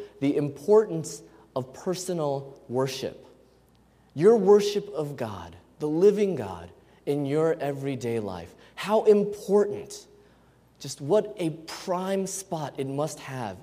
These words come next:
in the schedule and in the heart of everyone who calls Christ their Lord. Has your perso-, personal worship been fruitful?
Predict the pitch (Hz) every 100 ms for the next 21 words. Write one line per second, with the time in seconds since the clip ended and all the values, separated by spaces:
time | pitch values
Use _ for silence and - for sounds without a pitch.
0 | - 151 151 - - 202 190 139 107 80
1 | - - _ _ - 139 147 143 - 139
2 | 117 - - - 127 123 160 160 160 160
3 | 156 147 135 139 131 127 - 127 117 -
4 | - 107 101 98 92 - - _ _ _
5 | _ _ _ _ _ _ _ _ _ _
6 | _ _ _ _ _ _ _ _ _ _
7 | _ _ _ - 143 156 143 147 143 -
8 | 147 - 151 - - 160 - 160 127 123
9 | 131 - 87 - - _ _ _ - 123
10 | 127 170 170 - 92 62